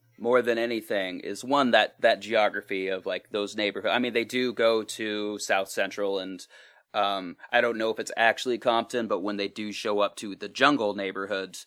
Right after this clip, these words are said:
which is the name of it, that is not a <laughs> racist name I'm suddenly giving this area. <laughs> That's the name in the movie. Uh, there's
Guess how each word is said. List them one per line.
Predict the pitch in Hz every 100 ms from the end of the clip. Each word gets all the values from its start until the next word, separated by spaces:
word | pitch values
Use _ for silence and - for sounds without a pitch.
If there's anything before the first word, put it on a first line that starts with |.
| _ _
which | - 101
is | 101 -
the | 110
name | 107 113 98
of | 95 92
it, | 98
that | 90 90
is | 92 110
not | 104 95 -
a |
<laughs> | 101 -
racist | 143 - 117
name | 120 107
I'm | 101 101
suddenly | - 110 104 101
giving | 101 98 101
this | 98
area. | 117 101 104 - - - -
<laughs> | 311 - 285 - -
That's | -
the | -
name | 117 110
in | 117
the | 139
movie. | 120 95 101 - _ _ _ -
Uh, | 117 117
there's | 113 113 -